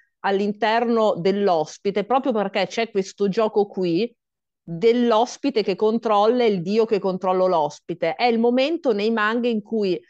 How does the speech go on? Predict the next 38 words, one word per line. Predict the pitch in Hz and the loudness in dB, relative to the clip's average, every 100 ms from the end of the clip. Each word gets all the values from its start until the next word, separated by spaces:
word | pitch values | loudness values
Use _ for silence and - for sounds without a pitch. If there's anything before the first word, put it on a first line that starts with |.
| _ _ | _ _
il | 226 233 | 0 0
dio, | 202 247 269 | 2 0 0
secondo | 247 220 214 214 | -2 -2 -2 -2
me, | 220 220 | 0 0
è | 208 | -2
più | 214 | -2
interessante, | 214 202 190 - 180 170 175 | -4 -2 -4 -4 -6 -4 -4
perché | 185 185 247 202 240 | -4 -2 -2 -2 -4
sul | - 247 247 | -6 -2 -2
dio, | 202 254 269 | 0 0 0
su-, | 269 - 220 185 | -2 -8 -6 -2
eh, | 190 - | -2 -2
il | 214 214 | -6 -4
di-, | 226 233 | -4 -6
sul | - 240 214 | -6 -6 -4
dio | 220 254 277 277 - _ _ _ | -2 -2 -2 -8 -20 _ _ _
agisce | 202 208 185 240 240 - | 0 0 2 0 0 0
anche | 233 208 226 226 | 0 0 0 0
la | 190 | -2
forza | 202 196 202 - | 0 -2 -2 -2
del | 196 180 | -2 -2
corpo | - 190 190 | -2 -2 -2
ospitante | 190 - 196 185 156 156 160 220 | -6 -6 -10 -6 -4 -4 -4 0
ed | |
è | 240 | 0
il | 226 | 0
momento | 277 269 339 302 | 0 -2 -2 -4
in | |
cui | 214 220 | -4 -4
il | 185 | 0
dio | 269 | 0
è | 240 | 0
proprio | 220 214 175 | -4 -4 -4
più | 233 | -4
interessante | 226 196 160 - - 180 147 147 165 156 - | -2 -4 -6 -6 -4 -4 -4 -6 -2 -4 -2
a | 170 | -2
livello | 170 170 185 185 196 185 170 | -2 -2 -2 0 0 -2 -2
generale. | 190 180 185 170 135 143 139 | -2 -2 0 0 -2 -4 -8